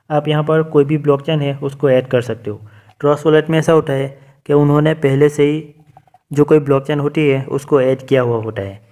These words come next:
यहाँ पर ऐसा नहीं होता है। यहाँ पर हमको ब्लॉकचेन को खुद से ऐड करना होता है। तो इसको कैसे ऐड करना है वो भी देख लो। आपको MetaMask में चले आना है और फिर ये लेफ्ट हैंड साइड सबसे टॉप पर थ्री लाइन होगी, वहाँ पर क्लिक कर लेना है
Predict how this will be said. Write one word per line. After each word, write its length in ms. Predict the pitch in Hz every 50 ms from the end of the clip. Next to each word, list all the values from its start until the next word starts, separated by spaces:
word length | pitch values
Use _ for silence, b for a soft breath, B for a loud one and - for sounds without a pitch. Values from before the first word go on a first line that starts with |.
| b b b b b b b b
यहाँ 160 | 143 139 143
पर 120 | 143 156 147
ऐसा 220 | 139 139 139 139
नहीं 160 | 135 127 117
होता 180 | 113 110 - 107
है। 200 | 104 101 - - _ -
यहाँ 160 | 131 139 139
पर 140 | 135 156 147
हमको 280 | 147 147 143 - 160 143
ब्लॉकचेन 420 | 135 135 139 143 139 139 147 143
को 140 | 139 - 147
खुद 200 | 143 - 139 127
से 220 | - - 139 135 123
ऐड 140 | 123 120 -
करना 220 | - 123 120 120
होता 200 | 117 113 - 107
है। 160 | 98 98 - _ - b b b b b b b
तो 40 | 147
इसको 200 | 135 139 - 156 147
कैसे 260 | 156 147 143 160 156
ऐड 100 | 156 156
करना 200 | 156 151 151 147
है 140 | 151 156 151 151 -
वो 120 | - 131 127
भी 100 | 123 127
देख 220 | 123 120 110 -
लो। 120 | 104 98 107 b b b b b b b b b
आपको 260 | 143 139 139 139 160
MetaMask 460 | 151 151 151 151 156 151 147 147 151 160
में 100 | 156 151
चले 240 | 156 151 147 156
आना 140 | 156 156 160 151
है 160 | 160 170 175 _ _ _ _ _ _ _ _ _ _ _ _ -
और 200 | 156 156 156 156
फिर 320 | 156 147 139 135 139 139 -
ये 80 | 151
लेफ्ट 260 | 147 143 147 151 151 165
हैंड 120 | 160 151
साइड 160 | 156 156 156 156
सबसे 280 | - 151 139 151 156
टॉप 200 | 151 - 147 147
पर 100 | - 151 143
थ्री 180 | - - 160
लाइन 200 | 160 160 156 151
होगी, 200 | 143 139 131 139
वहाँ 140 | 139 139 139
पर 100 | 139 151 143
क्लिक 220 | 143 165 160 160
कर 80 | 165 151
लेना 220 | 151 156 156 160
है 160 | 160 170 170